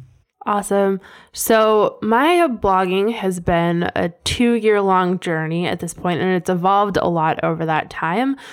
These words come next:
where I started off trying to write about the things that I was learning, and then I transitioned into talking about the lifestyle of being a programmer, which evolved into talking mostly about beginner stuff.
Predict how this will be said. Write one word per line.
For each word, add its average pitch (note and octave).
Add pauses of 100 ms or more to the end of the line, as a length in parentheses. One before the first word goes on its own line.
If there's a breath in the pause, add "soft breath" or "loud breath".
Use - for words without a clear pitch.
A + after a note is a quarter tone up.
(160 loud breath)
where F3+
I F3
started F#3+
off F3
trying E3+
to E3
write E3
about D#3+
the F3
things F3
that E3+
I E3+
was A#3
learning, C4+
and G3
then F3
I E3+
transitioned F3
into E3
talking E3+
about D#3 (720 loud breath)
the F3
lifestyle G3
of F#3
being E3+
a D#3
programmer, A3
which F#3
evolved D#3+
into E3
talking E3+
mostly E3
about D#3+
beginner C4+
stuff. F#3+